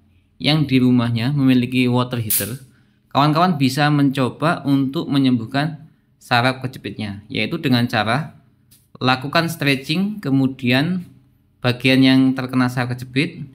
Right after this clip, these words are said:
itu dijatuhkan dengan air dari water heater,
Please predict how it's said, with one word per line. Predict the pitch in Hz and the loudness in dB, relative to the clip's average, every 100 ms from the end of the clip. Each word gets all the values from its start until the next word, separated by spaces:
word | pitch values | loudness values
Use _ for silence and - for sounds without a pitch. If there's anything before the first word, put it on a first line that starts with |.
| - | -8
itu | 120 156 | -6 -4
dijatuhkan | 160 131 127 127 127 127 - - - _ _ - 139 135 170 170 170 147 | 0 2 4 4 2 -2 -8 -20 -20 _ _ -2 0 0 -2 0 0 2
dengan | 131 127 127 - | 4 4 4 2
air | 127 127 131 131 127 123 131 127 127 | 2 4 4 4 2 0 -2 -6 -2
dari | 113 117 | -2 0
water | 120 123 | -2 0
heater, | 127 127 151 190 | -2 0 -4 -4